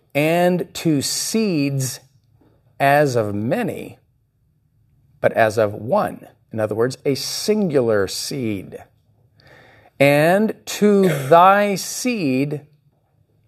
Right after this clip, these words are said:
which is Christ, the Messiah."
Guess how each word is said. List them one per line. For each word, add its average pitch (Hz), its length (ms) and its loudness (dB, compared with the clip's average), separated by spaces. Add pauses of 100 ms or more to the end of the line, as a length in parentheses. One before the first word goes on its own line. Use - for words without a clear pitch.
(460)
which 175 500 2
is 147 500 2 (1500)
Christ, - 640 -4 (680)
the 120 160 0
Messiah." 139 840 -4